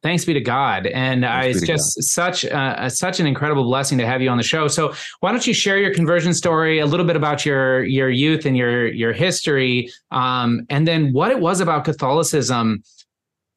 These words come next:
Speaker 1: that aligned to the thoughts that you obviously had been working on and creating and developing in your professional life,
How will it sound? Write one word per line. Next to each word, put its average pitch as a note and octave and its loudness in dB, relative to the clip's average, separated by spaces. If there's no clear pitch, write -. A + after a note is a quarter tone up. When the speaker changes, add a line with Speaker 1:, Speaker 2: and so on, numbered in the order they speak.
Speaker 1:
that D3 -2
aligned D3 0
to D3 2
the A#2+ 0
thoughts E3+ 0
that D3 0
you D3 2
obviously C#3 0
had B2+ 0
been B2 2
working D3+ 0
on B2 0
and A#2+ 2
creating C3+ 0
and A#2 2
developing B2+ 0
in A#2 2
your A#2 2
professional D#3 -2
life, A2 0